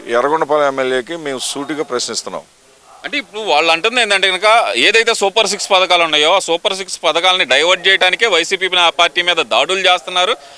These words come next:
Speaker 2: రాష్ట్రాన్ని రావణ కాష్టం చేస్తున్నారు అనే మాట వాడుతున్నారు కదా మరి. అలాగే చూస్తే ఈ అన్నా క్యాంటీన్లు కూడా దాంట్లో భాగమే అంటున్నారు కదా మరి.
Speaker 1: ముందు రాష్ట్రానికి పెట్టుబడులు రావాలి, ఆదాయం రావాలి. మీరేం చేశారు? ఐదేళ్లలో రాష్ట్రాన్ని సర్వనాశనం చేసిన పరిస్థితి,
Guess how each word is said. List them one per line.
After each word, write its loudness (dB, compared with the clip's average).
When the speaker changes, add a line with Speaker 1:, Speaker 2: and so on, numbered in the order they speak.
Speaker 2:
రాష్ట్రాన్ని 2
రావణ 4
కాష్టం 0
చేస్తున్నారు 2
అనే 2
మాట 0
వాడుతున్నారు 0
కదా 2
మరి. -2
అలాగే 4
చూస్తే 0
ఈ 4
అన్నా 2
క్యాంటీన్లు 0
కూడా 2
దాంట్లో 2
భాగమే 2
అంటున్నారు 0
కదా 0
మరి. -6
Speaker 1:
ముందు -4
రాష్ట్రానికి 0
పెట్టుబడులు -4
రావాలి, 0
ఆదాయం 4
రావాలి. 2
మీరేం 0
చేశారు? -2
ఐదేళ్లలో 2
రాష్ట్రాన్ని 0
సర్వనాశనం 0
చేసిన -2
పరిస్థితి, -4